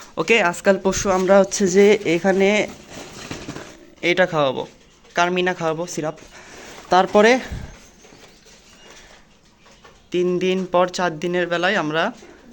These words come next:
কৃমির ওষুধ দিয়ে দিব, অ্যালবিন দিয়ে দিব। So, এটা খাওয়ানোর নিয়ম আপনারা দেখে নিয়েন, আমি আর এটা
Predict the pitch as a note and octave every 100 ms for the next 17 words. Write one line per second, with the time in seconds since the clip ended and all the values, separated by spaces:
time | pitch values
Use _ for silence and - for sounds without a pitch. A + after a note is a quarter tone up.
0 | - - F3 E3+ F3+ F3+ D#3 F3 D#3+ D#3
1 | C3 - - - - _ - - - D#3+
2 | D#3+ F3+ D#3+ D3 B2 - - - - -
3 | - - D#3 E3 E3+ F3 F3 F3+ F3 F3
4 | E3+ E3 E3+ E3+ D3+ D3+ F3+ F3 F3+ -
5 | - - - - - E3+ F#3 D#3+ E3+